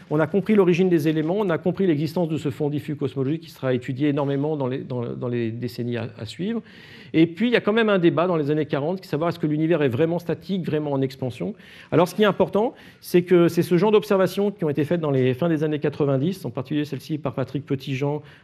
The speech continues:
euh, de l'Institut d'astrophysique de Paris, où on est capable de mesurer la température du fond diffus cosmologique dans l'univers un peu plus ancien que le nôtre. Et donc, on sait que l'univers doit se refroidir, on sait comment l'univers se refroidit avec le temps, c'est la prédiction théorique,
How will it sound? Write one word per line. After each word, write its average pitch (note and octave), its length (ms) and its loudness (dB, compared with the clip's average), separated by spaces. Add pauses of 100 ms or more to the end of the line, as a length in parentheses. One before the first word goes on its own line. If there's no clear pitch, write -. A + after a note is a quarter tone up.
(100)
euh, B2 100 -2
de A#2+ 60 -2
l'Institut B2 300 -2
d'astrophysique C3 460 -4
de B2 80 0
Paris, B2+ 340 -2 (340)
où C#3+ 100 2
on D#3 80 6
est D#3 100 4
capable G#3+ 360 2
de E3+ 80 4
mesurer G3+ 480 4
la E3+ 100 4
température G3 920 2
du D3 100 -4
fond F3 160 -4
diffus E3 240 -4
cosmologique C#3+ 480 -2
dans D#3 80 0
l'univers D3 420 0
un C3+ 80 -2
peu C3+ 140 -4
plus A#2 560 -2
ancien B2+ 300 -4
que B2+ 100 -4
le A2+ 140 2
nôtre. D3+ 320 -4 (340)
Et B2+ 120 -2
donc, F3 200 2
on D#3 100 0
sait A3 360 2 (160)
que D#3+ 100 0
l'univers E3 400 4
doit D3+ 140 4
se - 160 0
refroidir, F3+ 560 2
on E3+ 60 0
sait A3+ 180 0
comment G3+ 220 2
l'univers F3+ 340 4
se F3 140 -4
refroidit F#3 680 2 (260)
avec C#3+ 300 2
le C3+ 100 4
temps, F#3 200 0
c'est F3 120 0
la C#3+ 80 2
prédiction E3+ 480 0
théorique, C#3+ 400 0